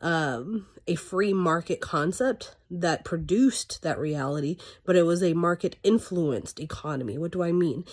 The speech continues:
It was influenced by the federal government, who was able to pour funds into those systems that provided middle class housing,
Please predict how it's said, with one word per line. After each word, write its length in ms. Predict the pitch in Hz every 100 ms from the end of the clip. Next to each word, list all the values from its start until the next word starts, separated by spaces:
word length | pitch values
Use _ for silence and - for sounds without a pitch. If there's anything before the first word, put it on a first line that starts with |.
| - -
It 80 | 185
was 160 | 190 -
influenced 800 | 202 233 233 175 147 143 156 - - - - -
by 600 | 165 175 165 156 170 170
the 160 | 170 175
federal 400 | 175 151 151 170
government, 680 | 190 226 196 151 143 - -
who 80 | 185
was 180 | 175 175
able 360 | 170 175 170 175
to 260 | - 185
pour 380 | 175 - 196 185
funds 480 | 175 208 214 214 196
into 640 | 180 196 214 - 156 151 170 - - - 170
those 540 | 170 170 165 165 -
systems 680 | - 240 254 - 135 120 160
that 140 | 156
provided 680 | - 175 170 170 214 185 170
middle 240 | 175 165 175
class 300 | - 135 -
housing, 640 | 175 196 208 175 151